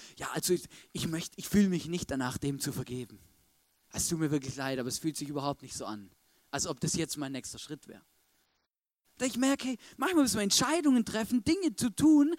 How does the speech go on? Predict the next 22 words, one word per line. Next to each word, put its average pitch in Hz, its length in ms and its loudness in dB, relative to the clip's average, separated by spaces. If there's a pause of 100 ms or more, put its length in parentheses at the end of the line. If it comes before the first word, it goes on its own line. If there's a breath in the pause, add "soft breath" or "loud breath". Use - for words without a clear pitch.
(260 loud breath)
die 233 100 2
wir 247 100 4
machen 254 420 0
wollen, 330 280 -2
um 254 100 -4
Beziehungen 262 560 2
zu - 100 -2
vertiefen. 254 640 -4 (300 soft breath)
Man 262 120 0
muss 285 120 4
sich 233 160 0
auch 220 80 2
manchmal 196 300 4
entscheiden, 175 440 0 (420 loud breath)
miteinander 202 460 0
zu - 140 2
reden, 262 400 -4
aufeinander 196 500 0
zu 214 220 2
hören, 330 260 0
sich 190 200 -8
zuzuhören. 254 680 2